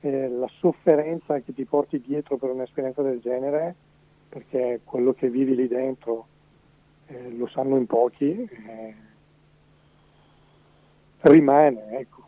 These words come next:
Mm, questa è un'esperienza che dentro rimarrà per sempre. Io di-, la paragono sempre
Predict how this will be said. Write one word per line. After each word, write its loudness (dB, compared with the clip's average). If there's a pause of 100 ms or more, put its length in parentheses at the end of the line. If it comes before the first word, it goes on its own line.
(160)
Mm, -6
questa 0
è 6
un'esperienza 0
che -8
dentro 0
rimarrà -2
per -10
sempre. -6
Io 4
di-, -4
la 2
paragono 4
sempre 0